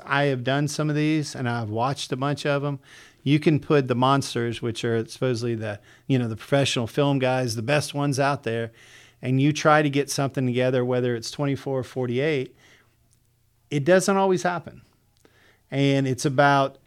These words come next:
getting the idea, it's about writing it, executing it, and then getting it edited in time to get it on screen. The race part is absolutely amazing.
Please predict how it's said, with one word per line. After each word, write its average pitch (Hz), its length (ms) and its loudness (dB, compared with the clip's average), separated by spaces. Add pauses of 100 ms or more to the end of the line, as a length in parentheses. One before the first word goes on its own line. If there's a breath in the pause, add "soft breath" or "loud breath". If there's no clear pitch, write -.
(160)
getting 156 240 4
the 143 180 6
idea, 131 640 2
it's 120 160 -6
about 123 280 0
writing 135 340 2
it, 131 180 0
executing 127 720 0
it, 123 200 -2
and 120 220 -2
then 120 260 -2
getting 131 320 0
it 123 180 -2
edited 135 420 0
in 147 360 -2
time 135 380 0
to 120 60 0
get 135 160 0
it 131 60 0
on 117 200 -2
screen. 123 560 -6 (340 loud breath)
The 139 100 2
race 160 280 6
part 127 300 0
is 120 420 -4
absolutely 135 540 -4
amazing. 117 400 -8